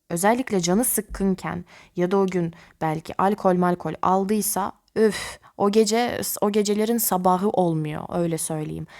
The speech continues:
Ama yine soracaklar için söyleyeyim, adım vesaire burada yok. Bakar mısınız? İki tane kısıtlayıcı kart. Bu insan şu an bilmiyor çünkü.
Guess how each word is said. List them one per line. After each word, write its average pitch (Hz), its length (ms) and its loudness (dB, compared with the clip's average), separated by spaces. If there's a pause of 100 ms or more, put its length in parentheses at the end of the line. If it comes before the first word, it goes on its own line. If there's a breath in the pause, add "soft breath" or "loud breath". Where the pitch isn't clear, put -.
(420 loud breath)
Ama 247 400 4
yine 202 360 0
soracaklar 180 960 -2
için 170 260 -2
söyleyeyim, 180 580 -2
adım 196 320 0
vesaire 190 500 0
burada 175 200 -4
yok. 175 280 -4
Bakar 214 260 -6
mısınız? 175 480 -6
İki - 160 -16
tane 175 240 -4
kısıtlayıcı 170 560 -4
kart. - 460 -8 (720 loud breath)
Bu - 40 0
insan 240 240 2
şu 233 160 0
an 202 220 4
bilmiyor 180 440 2
çünkü. - 440 -10